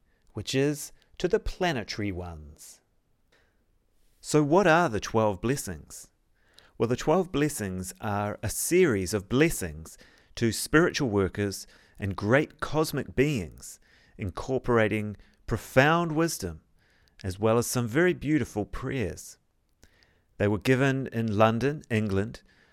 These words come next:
on twelve consecutive Sundays from July twenty-seventh to October twelfth, nineteen fifty-eight, by a great cosmic master from another planet,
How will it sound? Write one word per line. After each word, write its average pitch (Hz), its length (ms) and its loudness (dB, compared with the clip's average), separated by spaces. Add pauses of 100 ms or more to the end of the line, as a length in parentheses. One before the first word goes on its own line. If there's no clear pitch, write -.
(180)
on 98 140 -6
twelve 131 480 2
consecutive 156 600 0
Sundays 95 680 0 (500)
from 110 180 -4
July 120 340 6
twenty-seventh 156 960 -2
to 123 360 0
October 160 460 2
twelfth, 98 360 0
nineteen 110 380 -4
fifty-eight, 92 640 -6 (640)
by 95 360 -2
a 98 80 -4
great 113 560 -4 (100)
cosmic 160 480 -2
master 98 600 -4 (640)
from 156 300 4
another 160 260 2
planet, 123 600 -8